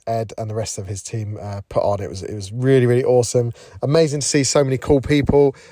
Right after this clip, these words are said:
loads of nice feedback for the show, loads of nice feedback for the game, and just cool people, like, enjoying the game, getting together and chatting about the thing we all love. So, yeah, big shout out to everyone who managed to attend.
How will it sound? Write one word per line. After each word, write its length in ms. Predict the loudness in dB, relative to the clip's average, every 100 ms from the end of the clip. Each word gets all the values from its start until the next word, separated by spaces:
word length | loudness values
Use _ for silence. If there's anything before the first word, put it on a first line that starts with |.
| _
loads 300 | 0 2 4
of 80 | 2
nice 220 | -2 -4
feedback 420 | -4 -2 2 0
for 140 | 0 -10
the 60 |
show, 420 | -8 -2 2 2 2
loads 260 | 0 -2
of 60 | -4
nice 180 | -8 -8
feedback 400 | -8 -6 -6 -8
for 80 |
the 80 | -12
game, 460 | 0 4 4 2 0 -16 -14
and 80 | -8
just 160 | -8 -6
cool 220 | -4 0
people, 320 | 2 2 0
like, 200 | 0 -2
enjoying 380 | -4 2 2 2
the 60 | 2
game, 320 | 0 0 -2
getting 180 | -4 -4
together 340 | -4 -2 -2
and 140 | -4
chatting 220 | -6 -8 -8
about 260 | -8 -10
the 60 | -12
thing 360 | -8 -8 -8
we 160 | -10 -10
all 300 | -10 -14 -14 -10
love. 320 | -8 -8 -8
So, 320 | -12 -10 -10 -12 -20 -20 -4
yeah, 260 | -2 -2 -4 _ -2
big 140 | 0 2
shout 180 | 2
out 100 | 2 0
to 100 | -4
everyone 280 | -4 -8
who 120 | -6 -6
managed 380 | -6 -6 -8
to 100 | -6
attend. 480 | -6 2 2 2 -4